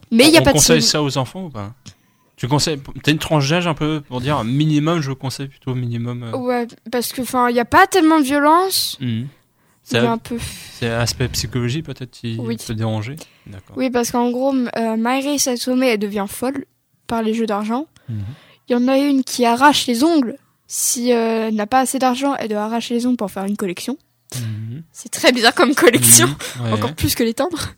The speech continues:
Speaker 2: Non, le timbre, ça va. Bah, c'est moins morbide. Euh, les
Speaker 1: Oui.
Speaker 2: timbres, c'est, je préfère collectionner mes timbres que mes ongles, quoi.
Speaker 1: <laughs> Oui, moi, je préfère collectionner aussi. Enfin, moi, je préfère collectionner les mangas. <laughs> C'est vrai, j'en fais plein des collections.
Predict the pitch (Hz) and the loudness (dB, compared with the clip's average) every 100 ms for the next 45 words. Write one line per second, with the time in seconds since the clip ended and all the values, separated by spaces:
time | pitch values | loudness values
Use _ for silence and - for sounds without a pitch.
0 | _ _ _ _ - 147 107 90 113 107 | _ _ _ _ 0 4 4 0 -6 -2
1 | 135 131 117 131 156 151 147 143 131 147 | -2 -2 -2 2 4 4 4 2 2 0
2 | 143 147 120 117 117 117 113 113 110 262 | 0 -2 -2 -4 -4 -4 -4 -4 -4 2
3 | 359 330 123 113 - - - - 123 147 | 4 4 -2 -6 -12 -20 -14 -4 2 4
4 | 143 135 139 131 - 131 127 120 151 - | 4 2 0 0 0 0 0 0 -2 2
5 | 262 117 127 117 107 104 104 - - - | 2 2 -2 -6 -8 -14 -14 -14 -12 -2
6 | 233 233 240 233 220 254 254 226 - 214 | 2 2 0 -2 -4 -4 -4 -4 -2 -2
7 | - 220 214 208 220 214 - 220 220 269 | -2 -2 -2 -2 -4 -6 -6 -6 0 0
8 | - 208 208 214 214 - 254 277 269 208 | -2 -6 -4 -2 -2 4 6 8 8 8
9 | 247 226 220 - - - - - - - | 6 6 2 -2 -14 -16 -12 -10 -8 -10
10 | - - - - - 587 - - 240 294 | -14 -20 -20 -10 -6 -4 -6 -4 2 2
11 | 247 226 240 - 254 240 208 196 - | 2 -2 -6 -4 -2 -2 -4 -12 -14